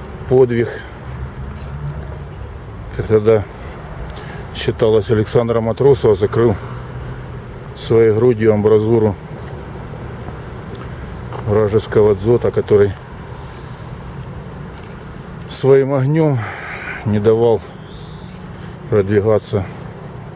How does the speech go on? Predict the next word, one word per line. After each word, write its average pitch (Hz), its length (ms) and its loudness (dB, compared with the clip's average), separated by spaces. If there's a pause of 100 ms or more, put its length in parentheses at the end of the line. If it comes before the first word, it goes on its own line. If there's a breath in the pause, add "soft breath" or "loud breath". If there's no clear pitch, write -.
(1200)
подразделению 98 960 2